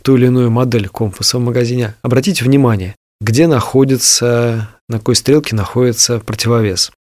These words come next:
Скажем, когда я был в Америке и зашел, э,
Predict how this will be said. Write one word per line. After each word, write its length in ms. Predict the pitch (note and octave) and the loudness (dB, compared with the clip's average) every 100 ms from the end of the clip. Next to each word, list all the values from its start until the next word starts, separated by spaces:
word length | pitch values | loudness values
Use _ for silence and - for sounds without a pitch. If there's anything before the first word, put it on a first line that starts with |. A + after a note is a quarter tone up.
| _ - | _ -8
Скажем, 340 | - A#2+ A2+ | -2 2 2
когда 200 | B2 B2 | 2 2
я 40 | A#2+ | 4
был 160 | C3 | 4
в 60 | B2 | 4
Америке 480 | C3 F#3 E3+ - A#2 | 4 4 2 2 0
и 160 | A#2 | 2
зашел, 540 | A2 A2 - A#2 A2 G#2 - | 2 0 0 0 0 -2 -8
э, 280 | G#2+ G2+ G2 | -8 -6 -6